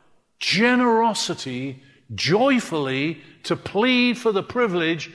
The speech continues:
of being invested in the work of the Lord? How does that happen? How do you get that motivation? Well, in another place, later in this same chapter,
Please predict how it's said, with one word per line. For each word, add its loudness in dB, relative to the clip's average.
of -4
being 2
invested -4
in -6
the -4
work -6
of -12
the -8
Lord? -10
How -8
does -12
that -8
happen? -14
How 2
do 2
you 2
get 2
that 2
motivation? 2
Well, 2
in 6
another 4
place, 0
later -2
in -4
this -6
same -4
chapter, -6